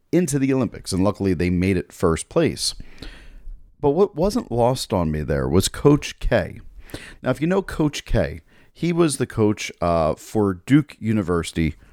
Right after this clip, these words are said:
for many, many, many years, Mike Krzyzewski. Um, I believe he ended last year. I'm not the biggest basketball fan,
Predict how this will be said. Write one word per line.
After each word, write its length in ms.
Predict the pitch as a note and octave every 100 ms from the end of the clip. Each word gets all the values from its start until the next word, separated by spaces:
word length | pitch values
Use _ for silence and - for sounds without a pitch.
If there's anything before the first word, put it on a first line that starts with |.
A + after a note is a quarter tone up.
| - -
for 220 | - G2
many, 640 | E2+ G2 A#2+ C3+ C3+ C3+ C3 _ -
many, 440 | F#2+ G2 G2 F#2+ - _
many 280 | D2+ E2+ E2
years, 400 | D#2 C2+ G1+ -
Mike 300 | A2 A#2+ - _ -
Krzyzewski. 720 | F#2+ F#2 F#2+ G2 - C#2+ - _ - - - - _
Um, 400 | G2 G2 G2 F2 - - - _ _
I 100 | A2
believe 800 | G2+ F#2 F2+ D3 F#3 A2 C3 C3+ -
he 400 | - A2 G2+ -
ended 480 | A#2 C#3+ C3 G#2 -
last 560 | F2 D#2 F#2 F2+ - E2
year. 240 | B1 G1+ -
I'm 120 | - F#2
not 240 | A#2+ -
the 160 | C3+ G#2+
biggest 580 | G2+ C3 C3 B2+ - -
basketball 640 | G#2+ A2 G#2+ - A#2+ A#2 A#2
fan, 460 | - A2+ C3 C3